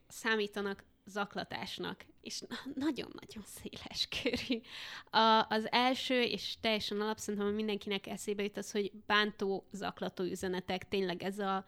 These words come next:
valaki megírja neked, hogy, ö, hülye vagy, és ezt nyolcvanhatszor megteszi. Tehát, hogy alapvetően a kéretlen és bántó üzenetek számítanak ennek. Vannak ugye a szexuális jellegűek.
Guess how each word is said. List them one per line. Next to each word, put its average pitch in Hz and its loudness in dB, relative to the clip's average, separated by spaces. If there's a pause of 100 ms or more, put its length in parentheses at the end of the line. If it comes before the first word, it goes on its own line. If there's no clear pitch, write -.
(540)
valaki 185 2
megírja 175 0
neked, 180 -2
hogy, 196 -2
ö, 185 0 (260)
hülye 214 4
vagy, 208 2
és - 0
ezt - -10
nyolcvanhatszor 185 -4
megteszi. - -4
Tehát, - -6
hogy 202 0
alapvetően 208 2 (420)
a - 0
kéretlen 202 2
és 185 -4
bántó 175 -2
üzenetek 185 -4 (100)
számítanak 180 -2
ennek. 185 -6 (480)
Vannak 320 4
ugye 247 2
a 233 4
szexuális 208 0
jellegűek. 196 -2